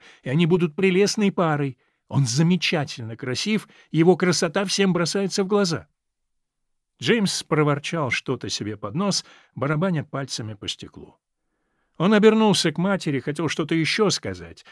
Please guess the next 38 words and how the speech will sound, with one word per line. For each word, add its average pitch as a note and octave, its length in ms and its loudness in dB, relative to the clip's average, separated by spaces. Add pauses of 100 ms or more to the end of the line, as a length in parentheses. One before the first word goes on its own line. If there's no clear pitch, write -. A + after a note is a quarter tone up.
(260)
но D#3+ 200 -2
в E3+ 60 -2
эту F#3 220 -2
минуту E3 380 -2
дверь A#2 260 -4
отворилась, D#3 680 -4
и F#3+ 120 -4
вбежала A#2+ 520 -6
Сибила. F2 540 -10 (880)
"Что - 260 4
это A3 140 4
у G#3+ 60 6
вас G3+ 220 4
обоих G#3 380 4 (160)
такой G#3 260 4
серьёзный A3+ 460 4
вид?" G3+ 240 0 (120)
воскликнула C#3+ 640 -2
она. A#2 200 -8 (120)
"В - 80 -20
чём B3 220 4
дело?" D3+ 300 0 (720)
"Ни B2 180 0
в D3 40 -4
чём", D#3 500 -2
сказал A2+ 400 -6
Джеймс. G2 400 -10 (680)
"Не G3+ 120 6
всё C4 200 2
же G#3 120 4
смеяться, G#3 640 2
иной F#3 200 2
раз F3 220 2
надо E3+ 240 0
и E3+ 40 4
серьёзным D3+ 560 0
быть. F3+ 220 2 (760)
Ну, D#3 300 0